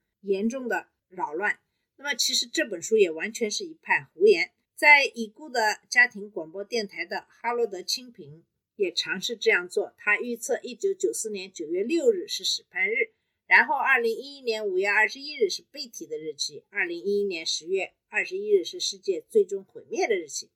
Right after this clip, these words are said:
但是值得欣慰的是，他的确在二零一二年三月声明他的日期预测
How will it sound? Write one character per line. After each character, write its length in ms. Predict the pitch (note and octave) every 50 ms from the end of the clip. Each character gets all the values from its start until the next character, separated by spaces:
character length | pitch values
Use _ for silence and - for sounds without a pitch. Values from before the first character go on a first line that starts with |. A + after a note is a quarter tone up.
| _ _
但 180 | - D4 C#4+ C#4
是 260 | - C4 A#3+ - - _
值 120 | - B3+
得 120 | A#3 C4+
欣 240 | - - - D#4+ D#4 E4
慰 100 | D#4 D4
的 120 | A#3 G#3
是， 240 | F#3+ - G#3+ F3+ - _
他 180 | _ - A3+ A3+
的 220 | A3+ - F#3 F4
确 200 | F4+ - - D4
在 140 | B3 - A3+
二 220 | F#3 - G3 G3+ G3
零 180 | F#3 F3 E3+ E3+
一 120 | F3+ G3
二 160 | G3+ G3 F#3+
年 180 | F3 D#3 D3 D#3
三 320 | - - - B3 C#4 D#4
月 200 | E4+ E4+ - - _ _ _ _ _
声 260 | _ - - A#3+ B3 A#3
明 220 | G3+ F#3+ F#3 - _ _
他 120 | - G#3+
的 240 | G#3+ G3+ F#3+ - - _
日 160 | G#3 G3 E3+
期 200 | - - - G3
预 180 | F3+ G3 F#3+ E3+
测 300 | _ - - F#3+ -